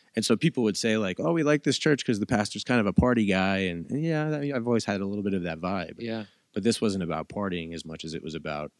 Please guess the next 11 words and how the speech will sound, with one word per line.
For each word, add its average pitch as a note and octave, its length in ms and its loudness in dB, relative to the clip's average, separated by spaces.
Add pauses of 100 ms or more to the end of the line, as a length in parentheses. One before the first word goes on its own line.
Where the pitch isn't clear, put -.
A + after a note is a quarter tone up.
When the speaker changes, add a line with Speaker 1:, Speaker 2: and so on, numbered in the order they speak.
(100)
Speaker 1:
coping. B1+ 460 -10 (140)
Speaker 2:
Yeah. G#2+ 260 -6 (320)
Speaker 1:
So D#2+ 380 -6
that F2 240 -2
was, - 560 -6
you G2 80 -4
know, E2+ 120 -4
in D#2 60 -10
hindsight, E2+ 460 -8
that F2 160 -6
was, F#2 240 -8